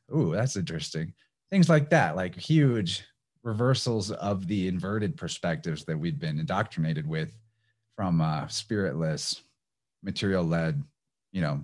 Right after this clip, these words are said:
society and culture. And at a certain point, I didn't need those types of intoxicants anymore. And I also saw the harm that reckless use was doing to people around me.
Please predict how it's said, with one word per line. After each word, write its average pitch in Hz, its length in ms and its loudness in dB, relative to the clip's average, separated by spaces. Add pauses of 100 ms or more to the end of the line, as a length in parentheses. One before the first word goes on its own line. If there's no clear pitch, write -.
(140)
society 90 500 -2
and 78 140 -4
culture. 76 460 -4 (1400)
And 175 340 12 (400)
at 139 140 6
a 127 60 4
certain 127 340 2
point, 120 320 2
I 104 80 0
didn't 110 260 2
need 110 400 4 (400)
those 92 200 -2
types 92 260 0
of 85 100 -4
intoxicants 92 720 -2
anymore. 90 680 0 (240)
And 110 100 -2
I 113 60 2
also 123 260 2
saw 120 280 2
the 101 120 2
harm 113 440 2
that 107 300 2 (100)
reckless 110 500 -4
use 123 320 -2
was 110 140 -4
doing 127 260 4
to 127 100 -4
people 135 640 0
around 131 320 4
me. 156 240 4